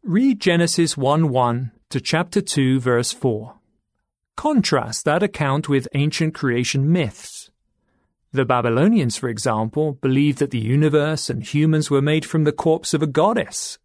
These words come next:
and the blood of a god. Ancient Egyptians supposed that the god Ra created humans from tears. In China, some thought that the dead body of a giant had transformed into the natural elements of the earth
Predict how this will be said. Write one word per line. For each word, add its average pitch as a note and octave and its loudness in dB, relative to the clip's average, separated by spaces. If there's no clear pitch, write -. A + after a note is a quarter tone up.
and D3+ 2
the D3+ 2
blood D#3 4
of D#3 2
a D3+ 2
god. D#3 0
Ancient E3 0
Egyptians B2+ 0
supposed D3+ 0
that - -2
the D3 0
god E3+ 2
Ra C#3+ 2
created C#3+ -2
humans D#3+ 0
from E3+ 0
tears. - -2
In C3 0
China, C3 0
some D#3+ 0
thought D3+ 2
that C#3 -2
the B2 0
dead C#3 0
body C#3+ 2
of A#2+ 0
a A2+ 0
giant C3+ -2
had A2+ -8
transformed C#3 -2
into A#2+ -4
the G#2+ -2
natural D3 -2
elements D#3 0
of C#3 -4
the C#3 2
earth D3 -2